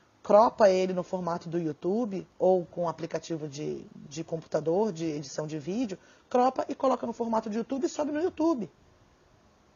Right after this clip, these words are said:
Então, com um, um, um conteúdo só, você já conseguiu atingir duas redes sociais.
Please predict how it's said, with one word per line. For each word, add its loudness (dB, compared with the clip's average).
Então, 4
com 0
um, -2
um, 0
um -6
conteúdo -2
só, -2
você -6
já -2
conseguiu -6
atingir -4
duas -2
redes -2
sociais. -6